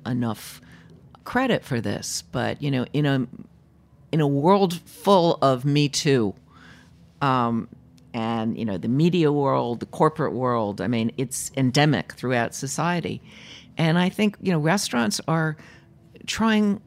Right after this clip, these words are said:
harder than just about any other segment of society to change that, to make restaurants a good place to work.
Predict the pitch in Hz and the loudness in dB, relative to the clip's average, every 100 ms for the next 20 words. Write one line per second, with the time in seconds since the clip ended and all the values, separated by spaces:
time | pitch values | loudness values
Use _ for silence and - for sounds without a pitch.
0 | - - 226 233 196 147 139 147 147 139 | -16 -4 0 2 2 0 -2 -2 -2 -2
1 | 180 - 165 156 151 151 151 143 - 151 | -4 -2 -2 0 0 -2 -2 -4 -4 -4
2 | 147 139 131 - 165 240 240 165 139 - | -2 -2 -4 -6 -4 -2 -2 -2 -4 -8
3 | - - 151 143 147 - - 180 180 151 | -8 -2 0 0 -4 -10 -6 0 0 0
4 | - - - _ - - - - - 170 | -4 -8 -18 _ -20 -20 -20 -12 0 2
5 | 156 151 - - - 143 143 - 135 131 | 4 2 -2 -16 -4 -2 0 0 0 0
6 | 135 - 143 139 135 127 117 - 120 131 | -4 -4 -2 -2 -2 -4 -4 -6 -8 -8
7 | 127 - - | -8 -10 -18